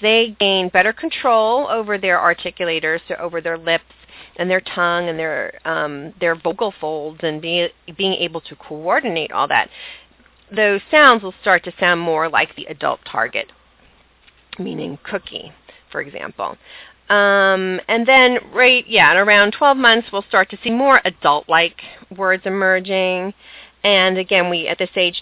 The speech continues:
too, we really want to see them using words a little bit more than vocalizations or a gesture. And I wanted to point out what the difference is between a vocalization and a verbalization.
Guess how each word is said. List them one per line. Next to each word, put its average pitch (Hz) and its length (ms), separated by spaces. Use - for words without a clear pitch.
too, 294 100
we 208 140
really 254 300
want 220 200
to 208 120
see 226 80
them 208 180
using 196 320
words 214 320
a 240 40
little 233 200
bit 220 220
more 226 480
than 175 400
vocalizations 190 1080
or 170 200
a 165 60
gesture. 285 680
And 254 80
I - 20
wanted 453 340
to - 60
point 269 240
out 220 220
what 190 120
the 196 100
difference 208 440
is 175 140
between 180 320
a 156 200
vocalization 240 1000
and 165 160
a 151 80
verbalization. 139 1120